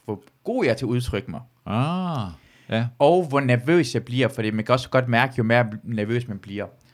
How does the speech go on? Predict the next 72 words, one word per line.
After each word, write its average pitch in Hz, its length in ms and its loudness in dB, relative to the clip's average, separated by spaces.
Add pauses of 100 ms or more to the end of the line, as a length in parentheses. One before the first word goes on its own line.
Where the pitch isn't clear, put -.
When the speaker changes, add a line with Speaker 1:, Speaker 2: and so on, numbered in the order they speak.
(140)
Speaker 1:
Så - 80 -20
begynder 104 160 -2
man 120 40 6
Speaker 2:
Ja. 120 40 2
Speaker 1:
at 123 60 0
trække 110 200 -6
vejret 107 180 4
op 101 160 0
i, 98 200 -2
øh, 98 120 -4
lungen, 151 300 0
og - 80 -2
så 113 60 -2
bliver 113 180 4
man 101 180 2
mere 120 300 4 (120)
nervøs, 101 320 -2
før 98 120 -8
man 95 100 -8
begynder 98 220 -6
at 98 120 -10
hyperventilere. 123 600 -10 (500)
Speaker 2:
Det 143 80 2
er 165 40 0
nemlig 180 260 0
det, 180 160 0
det 180 160 0
gør 170 120 2
jeg 156 140 4
også, 156 280 0
inden, 156 260 -4
øh, 107 300 -2
inden 147 200 -4
jeg 180 100 -2
skal - 160 -8
på 131 140 -2
open 139 200 -2
mic. 127 80 -2
Det 131 80 2
er 135 40 4
altid 147 200 0
det, 139 140 -8
jeg 120 100 -2
bliver 113 200 0
aldrig 151 200 0
nervøs, 120 380 0
når 113 60 0
jeg 101 80 0
er 101 40 0
ude 107 120 0
og 101 60 4
optræde 92 280 -4
på 78 140 -12
jobs. - 420 -6
Speaker 1:
Mm. 123 140 -4
Speaker 2:
Det 104 180 -8
er 135 80 -6
altid 131 240 -4
open 120 180 0
mic, 104 220 -4
jeg 101 100 -10
bliver 95 180 -6
nervøs. 92 480 -8 (300)
Og 95 120 -8
der, 135 160 0 (960)
det 135 60 0
er 139 40 0
bare 135 220 0
om 139 100 -2
at 123 80 0
bare 123 140 -2
trække 127 360 -8